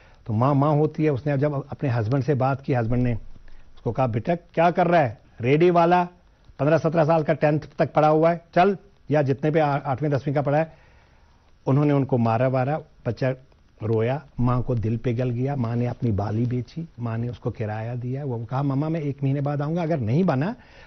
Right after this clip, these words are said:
तो मैं वापस आके जो पापा बोलेंगे मैं वो करूंगा।" He went to the,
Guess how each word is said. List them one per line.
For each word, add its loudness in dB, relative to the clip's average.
तो 2
मैं 4
वापस 4
आके 4
जो 4
पापा 2
बोलेंगे 2
मैं 2
वो 4
करूंगा।" -6
He 4
went 2
to -12
the, -12